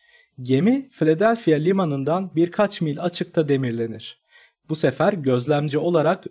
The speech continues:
üç gemi daha bölgede bulunmaktadır.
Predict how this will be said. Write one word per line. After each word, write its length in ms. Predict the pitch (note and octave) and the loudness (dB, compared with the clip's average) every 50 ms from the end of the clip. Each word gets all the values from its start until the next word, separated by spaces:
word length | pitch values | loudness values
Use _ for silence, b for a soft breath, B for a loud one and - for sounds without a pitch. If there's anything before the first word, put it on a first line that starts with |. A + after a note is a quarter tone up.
| - - | -8 -6
üç 260 | G#3 G#3+ - - - | -6 -6 -6 -6 -2
gemi 300 | - E3 E3 F3 E3+ D#3 | 0 0 2 0 0 0
daha 300 | D3 C#3 C3 E3 E3+ D3+ | 0 0 0 -2 0 0
bölgede 540 | D3 C#3+ C#3 C3+ C3 C3 B2 A#2+ A#2+ A#2 A#2 - | 0 -2 -2 -2 -2 -2 0 0 -2 -2 -4 -6
bulunmaktadır. 920 | B2+ A#2+ A#2 A#2 A#2+ A#2 A2 - - - A2 G#2 B2 B2 - - _ _ | -6 -6 -6 -6 -6 -8 -10 -10 -10 -10 -10 -10 -12 -16 -18 -20 _ _